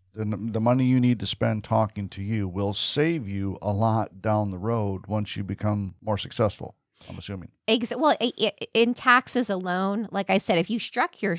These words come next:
Speaker 2: structure yourself properly, then you're gonna save money, let alone, like, customer disputes and partner disputes and all that. But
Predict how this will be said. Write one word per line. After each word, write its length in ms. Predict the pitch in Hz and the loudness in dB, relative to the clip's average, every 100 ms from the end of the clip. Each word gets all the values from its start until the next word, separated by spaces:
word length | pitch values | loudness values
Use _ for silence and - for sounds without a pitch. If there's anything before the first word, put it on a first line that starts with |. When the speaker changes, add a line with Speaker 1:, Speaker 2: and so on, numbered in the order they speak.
| - | -6
Speaker 2:
structure 480 | - - 247 262 - | -16 -6 -4 -4 -4
yourself 440 | 196 190 202 170 - | -4 0 2 0 2
properly, 680 | 262 262 185 165 147 143 156 _ _ | 4 4 4 -6 -4 -6 -10 _ _
then 120 | - 190 | -2 0
you're 120 | 190 | 2
gonna 200 | 180 170 | 0 -2
save 300 | - 165 156 | 0 -2 0
money, 400 | 147 107 101 139 - | -4 -4 -8 -14 0
let 160 | 202 196 | 4 4
alone, 260 | 190 170 170 | 2 -2 -2
like, 160 | 156 | -4
customer 480 | - 160 - 160 160 | -4 -6 -6 -8 -4
disputes 560 | 151 - - 156 160 156 | -6 -8 -8 -8 -8 -10
and 120 | 147 | -8
partner 340 | - 156 151 | -6 -6 -6
disputes 560 | 147 147 - 160 160 - | -12 -14 -10 -8 -8 -6
and 80 | 151 | -2
all 180 | 147 | -2
that. 280 | 156 147 139 _ _ _ _ - | 0 2 0 _ _ _ _ 2
But 360 | 185 180 175 | 4 6 4